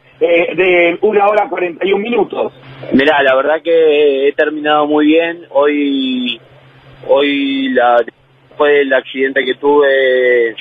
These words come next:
Speaker 2: sentía que, que venía el día de descanso y que tenía un resto físico más que los demás competidores,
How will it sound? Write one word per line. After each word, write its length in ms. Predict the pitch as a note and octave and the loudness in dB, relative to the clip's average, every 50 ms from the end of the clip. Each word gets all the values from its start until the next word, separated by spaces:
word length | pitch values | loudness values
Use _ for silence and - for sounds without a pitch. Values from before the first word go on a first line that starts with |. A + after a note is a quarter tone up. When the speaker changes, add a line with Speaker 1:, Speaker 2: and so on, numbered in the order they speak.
| - - | -6 -4
Speaker 2:
sentía 480 | A#2 A2 A2+ A#2 - C3+ C3 C3 B2+ | -4 -4 -4 -4 -2 0 0 0 0
que, 460 | A#2+ A#2+ A#2+ A#2+ A#2+ A#2 A2+ A2 A2 G#2+ | 0 0 2 2 4 4 2 2 0 0
que 80 | - A2+ | -2 -2
venía 300 | A2+ A#2 B2 B2+ C3 B2+ | 0 -2 -2 -2 -4 -4
el 80 | B2 B2 | -2 0
día 160 | C3 C3 B2+ | 0 0 2
de 140 | B2 A#2 A#2 | 2 0 0
descanso 440 | A2 - - C#3 C#3+ C#3+ - - | -2 0 -2 -2 -2 -2 -6 -8
y 60 | C#3 B2 | -6 -4
que 120 | B2 B2 | -4 -2
tenía 280 | A#2+ A#2+ A#2+ B2+ C3 B2+ | -2 -2 -4 -2 -4 -4
un 80 | B2 | -2
resto 320 | A#2+ C3 B2+ - - B2+ - | -2 -2 -2 -2 -2 -4 -4
físico 520 | - C3 B2+ - - B2+ - B2+ B2+ A#2+ | -4 -10 -10 -10 -10 -8 -4 -2 -2 0
más 200 | A#2+ B2 A#2 - | 0 -2 -4 -4
que 100 | - C#3 | -6 -4
los 180 | A#2+ A#2 A2+ A2 | 0 0 0 0
demás 240 | A2+ A2+ B2 B2 - | 0 -2 -2 -4 -4
competidores, 680 | B2+ A#2+ A2+ - - A#2 A#2+ C3 C3+ D3 D3 C#3+ C#3+ | -4 -6 -6 -6 -6 -2 0 2 2 2 2 0 0